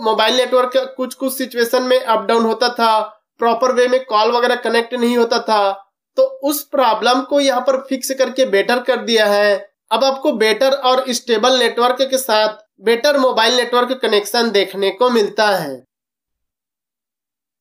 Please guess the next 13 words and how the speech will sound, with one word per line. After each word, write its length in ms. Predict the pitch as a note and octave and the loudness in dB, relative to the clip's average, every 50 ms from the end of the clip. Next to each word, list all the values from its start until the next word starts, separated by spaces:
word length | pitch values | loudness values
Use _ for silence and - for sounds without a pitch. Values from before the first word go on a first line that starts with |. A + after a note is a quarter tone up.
| _ _ _ _ _ _ _ _ _ _ _ _ _ _ _ _ _ _ _ _ - | _ _ _ _ _ _ _ _ _ _ _ _ _ _ _ _ _ _ _ _ -2
And 200 | G#3 A3 A3 G#3+ | -2 -2 0 2
गाइस, 200 | C4+ D4+ C4+ A3 F#3 | 2 0 0 0 0
बात 280 | G#3+ G#3+ G#3+ G#3+ - - | 0 0 0 0 -4 -12
की 80 | C4 | -2
जाए 180 | A3+ C4+ C4 C4+ | -2 0 -2 -2
इस 160 | C4 - - | -4 -6 -8
अपडेट 380 | A#3 G#3 F#3+ G3 A#3+ B3+ B3 - | -8 -6 -2 0 0 0 0 -2
के 60 | C4+ A#3 | -4 0
बाद 300 | A#3 A3+ A#3 A3+ - - | 0 0 0 0 -4 -12
इसके 240 | B3 A#3 - - D4 C4 | -14 -14 -6 -4 -4 -2
बैटरी 340 | A3 G#3+ G3+ G#3 - B3+ | 0 -2 -2 -2 -4 -2
परफॉर्मेंस 560 | B3 C4 B3 - - A#3+ A#3+ A#3+ B3 B3+ B3 - | -2 -2 -2 -2 -4 -4 -2 0 -2 -2 -4 -4
की, 460 | - C#4 C4+ C4+ C4+ C4+ C4+ - | -2 0 2 4 2 2 0 -4